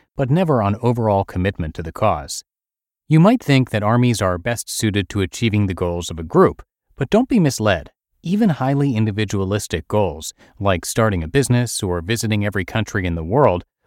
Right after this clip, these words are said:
will benefit greatly from the support of a small army. Characteristics of the average small army. Be careful. Armies can desert, or even worse, mutiny. Proper care of your small army is required. To begin with,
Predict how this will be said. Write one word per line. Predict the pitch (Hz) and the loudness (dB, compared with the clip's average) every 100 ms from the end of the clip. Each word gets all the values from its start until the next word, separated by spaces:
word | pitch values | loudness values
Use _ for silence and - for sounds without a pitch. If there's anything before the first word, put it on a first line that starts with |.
| _ | _
will | 139 | 0
benefit | 127 175 165 139 104 | 2 0 0 -2 0
greatly | 104 139 117 87 | 0 0 0 -4
from | 80 95 | -2 -2
the | 92 | -2
support | 101 - 113 113 | -6 0 0 0
of | |
a | 113 | -2
small | - 92 90 92 | -2 0 2 2
army. | 101 80 - - _ _ _ _ _ _ _ _ | 2 0 -8 -18 _ _ _ _ _ _ _ _
Characteristics | - 214 226 190 117 98 107 101 120 | 2 2 2 0 0 0 -2 -2 -2
of | 110 | 0
the | 117 | 0
average | 107 92 85 85 | 2 0 -2 -8
small | - 107 95 95 | -4 0 2 4
army. | 101 90 80 - _ _ _ _ _ _ _ _ | 4 4 0 -10 _ _ _ _ _ _ _ _
Be | 214 | 0
careful. | 220 165 139 78 - _ _ | 2 2 2 -2 -8 _ _
Armies | 131 185 185 151 | 0 2 2 0
can | 127 110 | 0 0
desert, | 98 87 120 73 - - | 0 2 2 2 -6 -6
or | 123 | -2
even | 123 107 92 | 0 0 0
worse, | 127 113 - - _ _ | 2 0 -2 -10 _ _
mutiny. | 104 151 165 85 73 - _ _ _ _ - | 2 4 4 -2 -4 -12 _ _ _ _ -2
Proper | 175 196 139 | 0 2 0
care | - - 202 160 | -2 0 2 4
of | 95 | 2
your | 92 | -2
small | - 104 92 | -4 0 2
army | 90 90 90 87 | 2 0 0 -2
is | 82 | -6
required. | 85 - 123 82 - - _ _ _ _ - | -10 0 0 0 -6 -18 _ _ _ _ -4
To | |
begin | 160 190 240 | 0 2 4
with, | 117 98 | 2 0